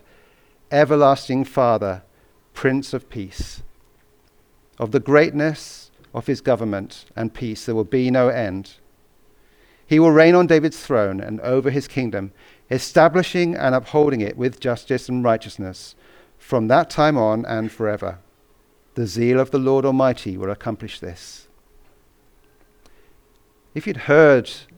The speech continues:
Isaiah speaking the words of this chapter, beginning m-, with verse one, you might say, "But wait, you promised the destruction of Israel. When is this future honor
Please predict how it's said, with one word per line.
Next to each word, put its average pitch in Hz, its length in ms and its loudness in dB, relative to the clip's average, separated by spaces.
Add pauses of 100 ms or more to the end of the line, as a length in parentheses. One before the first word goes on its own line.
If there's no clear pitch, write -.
(160)
Isaiah 120 340 0
speaking 117 480 -8
the 101 80 -6
words 104 480 -8
of 101 120 -16
this 113 120 -12
chapter, 110 600 -8 (280)
beginning 110 380 -4
m-, 110 140 -8
with 120 120 -8
verse 127 280 -4
one, 120 100 -2
you 117 80 -2
might 131 220 0
say, 131 220 0
"But 143 120 -6
wait, 160 480 -2 (880)
you 214 80 -2
promised 143 380 2
the 147 100 0
destruction 156 680 -6
of 107 300 -8 (100)
Israel. 117 540 -2 (760)
When 147 240 4
is 156 100 6
this 151 160 -10
future 170 440 -2
honor 156 500 6